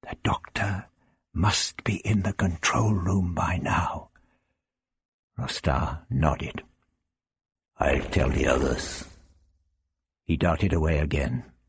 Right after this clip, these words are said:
Now Barbara signaled to Prapillus, crouched under a nearby rock. The old Menoptera came crawling painfully towards her. Barbara gestured to where the Zarbi under Prapillus' control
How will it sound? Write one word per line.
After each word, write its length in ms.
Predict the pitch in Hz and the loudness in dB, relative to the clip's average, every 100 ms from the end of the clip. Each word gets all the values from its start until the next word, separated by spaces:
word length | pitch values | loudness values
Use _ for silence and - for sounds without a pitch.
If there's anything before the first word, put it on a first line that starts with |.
| _ _ _ _ _ _ _ - | _ _ _ _ _ _ _ -4
Now 180 | 92 101 | 0 2
Barbara 380 | 92 101 92 98 | 2 2 2 0
signaled 460 | - 107 95 92 | 2 2 2 2
to 80 | 95 | 0
Prapillus, 640 | - - 92 - - - - - - - - | -2 -2 -2 -2 -6 -10 -14 -20 -20 -16 0
crouched 400 | 117 107 - 110 | 0 2 0 0
under 220 | 95 95 | 2 2
a 40 | |
nearby 400 | 87 92 87 87 | 2 2 2 0
rock. 420 | 85 82 - - - _ _ _ _ | 0 -2 -4 -12 -18 _ _ _ _
The 100 | - | 0
old 220 | 104 127 117 | 4 4 4
Menoptera 500 | 117 120 - - 110 | 4 4 2 0 0
came 240 | - 104 98 | 2 2 0
crawling 680 | - - 113 107 104 101 92 | -2 2 4 4 2 2 0
painfully 540 | - 120 95 - 95 | 2 4 4 2 2
towards 420 | 90 95 82 76 - | 2 2 2 0 -2
her. 180 | - - - - - - _ _ _ _ - | -8 -12 -20 -20 -20 -20 _ _ _ _ 0
Barbara 340 | 85 82 92 | 2 2 2
gestured 480 | - 90 - 92 82 | 2 0 0 -2 0
to 100 | 87 | 0
where 140 | 87 | 2
the 160 | 82 85 | 2 0
Zarbi 480 | 85 92 87 92 92 | 2 2 2 2 2
under 200 | 82 82 | 2 0
Prapillus' 500 | - - 104 98 - | -2 0 2 2 0
control 600 | 95 87 98 87 80 78 | 0 2 2 2 2 -2